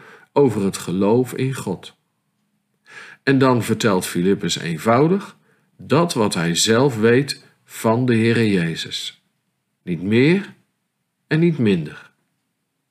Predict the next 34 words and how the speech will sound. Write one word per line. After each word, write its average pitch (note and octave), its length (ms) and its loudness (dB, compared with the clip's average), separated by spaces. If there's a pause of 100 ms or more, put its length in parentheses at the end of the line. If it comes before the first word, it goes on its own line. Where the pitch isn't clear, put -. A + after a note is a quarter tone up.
(540)
Dat E3 300 0
is A#2 140 2
getuigen. A#2 720 -2 (800)
Doorgeven F3+ 960 2
aan G2+ 220 -4
anderen F#3 580 2 (300)
wat G#2 260 0
je F#2 120 0
zelf C3 440 2
van F2+ 180 -4
God - 280 -2
hebt B2 220 -2
geleerd. F2+ 560 -4 (1400)
In - 120 -6
jouw E2+ 260 0
ogen G2 400 2
is F2+ 140 -4
dat F#2+ 240 -4 (300)
dan F#2 180 -2
misschien G2+ 340 0
wel F#2+ 120 2
heel F#2+ 260 2
weinig A#2 560 0 (240)
of - 140 -16
niet G#2 200 -4
genoeg, B2+ 580 0 (500)
maar G2+ 140 0
je B2+ 100 6
hoeft F#3 400 2
niet C3+ 180 2
meer A2 320 2
door G2+ 280 2
te F#2+ 120 -4
geven F2 520 -8